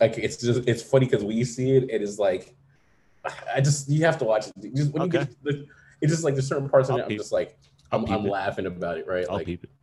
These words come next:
Speaker 2: Mm-hmm.
Speaker 1: so,
Speaker 2: Mm-hmm.
Speaker 1: and, and then they go, th-, they, they have, like, a fake Comic-Con for, you know, has-been cartoons that are still trying to,
Speaker 2: Oh,
Speaker 1: like,
Speaker 2: man.
Speaker 1: <laughs> like, or, like,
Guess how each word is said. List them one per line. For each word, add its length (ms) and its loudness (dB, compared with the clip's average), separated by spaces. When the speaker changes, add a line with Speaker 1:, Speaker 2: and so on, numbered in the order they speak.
Speaker 2:
Mm-hmm. 220 -12
Speaker 1:
so, 400 2
Speaker 2:
Mm-hmm. 100 -6
Speaker 1:
and, 160 0
and 120 -2
then 180 0
they 120 2
go, 200 2
th-, 260 -14
they, 200 2
they 180 -2
have, 160 0
like, 160 -4
a 40 -8
fake 280 -8
Comic-Con 680 -8
for, 400 -2
you 80 -6
know, 80 -6
has-been 720 -6
cartoons 680 -8
that 120 -10
are 60 -6
still 200 -8
trying 380 -4
to, 60 -8
Speaker 2:
Oh, 420 -10
Speaker 1:
like, 100 -16
Speaker 2:
man. 920 4
Speaker 1:
<laughs> 40 6
like, 400 8
or, 220 8
like, 260 6